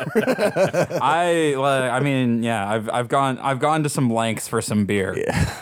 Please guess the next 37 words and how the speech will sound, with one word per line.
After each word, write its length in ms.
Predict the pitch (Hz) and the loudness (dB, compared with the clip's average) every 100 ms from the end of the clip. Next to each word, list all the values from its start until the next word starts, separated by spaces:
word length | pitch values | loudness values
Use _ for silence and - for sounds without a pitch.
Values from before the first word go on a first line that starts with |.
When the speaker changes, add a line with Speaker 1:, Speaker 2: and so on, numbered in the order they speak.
| - | -10
Speaker 1:
<laughs> 100 | 147 - | -12 -12
It's 80 | - 135 | -4 0
funny 120 | 120 | 2
where 140 | 90 | 0
beer 180 | 80 87 | 0 0
will 120 | 82 | -2
take 240 | 78 87 107 | -2 -4 -4
you. 180 | 107 90 - | -6 -8 -8
Speaker 2:
Yeah. 280 | 104 110 131 - - - - - - _ | -6 -4 -6 -10 -20 -20 -20 -20 -20 _
It's 80 | |
a 60 | 131 | -4
good, 420 | 113 131 92 120 | -2 -4 -6 -8
great 220 | - 131 | -2 -2
travel 340 | - 120 107 101 | 0 -2 -2 -2
companion. 480 | 104 95 95 92 80 - _ _ _ - 139 - | -6 -6 -6 -6 -6 -14 _ _ _ -8 -8 -6
<laughs> 720 | - - - - - - _ | -12 -14 -18 -20 -20 -20 _
All 220 | - 131 | -2 2
right, 240 | 139 127 110 - | 4 2 0 0
uh, 300 | 165 180 170 | 2 4 2
so 320 | 226 233 220 | 2 2 2
let's 160 | 220 226 | -2 0
get 160 | 254 | 0
to 60 | 233 | 2
the 80 | 214 | 2
discussion 440 | 185 - 175 160 | 2 2 0 0
topic 300 | 170 147 135 | 0 0 0
for 140 | 147 | 0
today. 420 | 127 120 120 120 117 | 0 2 4 4 2
Uh, 160 | 127 127 | 0 0
today's, 500 | 180 226 233 196 - | 2 4 4 0 0
uh, 180 | 185 | 2
more 220 | 175 202 233 | 2 2 2
of 80 | |
an 60 | 190 | 2
interesting 520 | 143 139 151 139 147 | 0 2 0 0 0
one. 380 | 143 139 135 131 | 2 2 2 2
Um, 580 | 123 123 120 117 110 | 2 4 4 2 2